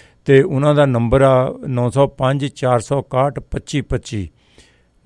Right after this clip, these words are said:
ਨਾਈਨ ਓ ਫਾਈਵ ਫੋਰ ਸਿਕਸ ਵਨ ਟੂ ਫਾਈਵ ਟੂ ਫਾਈਵ 'ਤੇ ਫੋਨ ਕੀਤਾ ਜਾ ਸਕਦਾ ਜੀ ਐਂਡ ਜੀ ਟਰੱਕਿੰਗ ਵਾਲਿਆਂ ਨੂੰ। ਤੇ ਇਸੇ ਤਰ੍ਹਾਂ ਹੀ ਮੈਂ, ਇਹ ਜੋਗਿੰਦਰ ਸਿੰਘ ਬਾਜਵਾ ਜੀ, ਉਹਨਾਂ ਬਾਰੇ ਦੱਸਣਾ ਚਾਹੂੰਗਾ ਕਿ ਉਹ ਇਕਤਾਲੀ ਐਡੀਸਟੋਨ ਤੋਂ ਆਪਣਾ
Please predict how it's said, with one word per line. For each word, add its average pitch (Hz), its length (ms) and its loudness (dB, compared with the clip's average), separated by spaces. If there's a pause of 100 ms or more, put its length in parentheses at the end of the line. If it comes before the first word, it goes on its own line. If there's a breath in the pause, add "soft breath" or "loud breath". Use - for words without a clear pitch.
ਨਾਈਨ 120 260 0
ਓ 139 160 0
ਫਾਈਵ 147 560 0 (160)
ਫੋਰ 131 300 0
ਸਿਕਸ - 380 -8
ਵਨ 139 340 -4 (220)
ਟੂ 147 180 -2
ਫਾਈਵ 127 440 -2
ਟੂ 147 140 -4
ਫਾਈਵ 123 260 -2
'ਤੇ 120 160 -8
ਫੋਨ 110 240 -6
ਕੀਤਾ 107 240 -6
ਜਾ 104 140 -4
ਸਕਦਾ 117 200 -8
ਜੀ 110 200 -6
ਐਂਡ 113 160 -2
ਜੀ 104 160 -4
ਟਰੱਕਿੰਗ 107 460 -8
ਵਾਲਿਆਂ 104 240 -4
ਨੂੰ। 135 180 -8 (540 soft breath)
ਤੇ 120 480 -2 (240)
ਇਸੇ 151 280 0
ਤਰ੍ਹਾਂ 147 220 0
ਹੀ 147 80 0
ਮੈਂ, 139 460 0 (560 soft breath)
ਇਹ 147 120 0
ਜੋਗਿੰਦਰ 139 360 -2
ਸਿੰਘ 156 220 -2
ਬਾਜਵਾ 131 380 2
ਜੀ, 165 120 0
ਉਹਨਾਂ 170 240 0
ਬਾਰੇ 175 180 0
ਦੱਸਣਾ 156 280 -2
ਚਾਹੂੰਗਾ 135 400 0
ਕਿ 170 120 -8
ਉਹ 160 100 -4
ਇਕਤਾਲੀ 139 400 0
ਐਡੀਸਟੋਨ 143 480 -4
ਤੋਂ 143 180 -2
ਆਪਣਾ 127 540 0